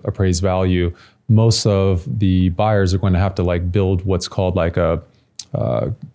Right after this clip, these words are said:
gap appraisal contingency or whatnot.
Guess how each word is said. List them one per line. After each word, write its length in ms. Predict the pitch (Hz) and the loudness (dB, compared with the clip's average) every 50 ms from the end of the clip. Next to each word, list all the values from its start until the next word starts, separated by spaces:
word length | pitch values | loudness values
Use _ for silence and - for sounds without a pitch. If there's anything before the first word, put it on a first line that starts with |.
| - 156 139 | -20 -10 -4
gap 380 | - 107 95 90 90 - - - - - - 180 | -2 0 0 0 -2 -6 -10 -20 -20 -14 -8 -6
appraisal 480 | 139 - - 101 95 92 85 104 87 | -6 -2 0 0 2 2 2 0 0
contingency 600 | 82 98 87 - - 92 90 90 82 80 - 95 87 | 0 0 0 0 2 2 2 2 0 -2 -2 -2 0
or 100 | 87 87 | 0 0
whatnot. 420 | 85 - 92 92 92 82 82 | -2 -2 -2 -2 -2 -2 -4